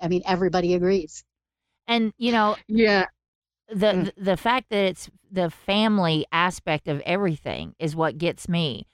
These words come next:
Speaker 2: because there's even the, one of the chapters that meant a lot to me, um,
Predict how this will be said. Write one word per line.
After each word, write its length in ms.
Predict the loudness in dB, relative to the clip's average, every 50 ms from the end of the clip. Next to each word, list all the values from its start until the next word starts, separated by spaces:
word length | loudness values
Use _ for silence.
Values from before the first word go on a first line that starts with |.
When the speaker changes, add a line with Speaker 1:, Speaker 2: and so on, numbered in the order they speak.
| _ _ _ _ -8
Speaker 2:
because 300 | -6 -2 0 0 0 0
there's 220 | 0 -2 0 0
even 420 | 0 -2 0 0 -2 -2 -2 -6 -8
the, 200 | -8 -4 -4 -4 -6 _ -20 _ -8
one 240 | -4 0 0 2 2
of 80 | 0
the 80 | -2 -4
chapters 460 | -2 -2 -2 -2 -2 -2 -2 -4 -2
that 140 | -2 -2 0
meant 260 | 0 0 0 -2 -2
a 100 | -2 -2
lot 320 | 0 2 2 0 0 -2 _
to 100 | -10 -6
me, 380 | -6 -4 -4 -4 -6 -6 -8 _ _ _ _ _ _ _ _ _ _ _ -4
um, 480 | -2 0 0 0 0 -2 -2 -4 -8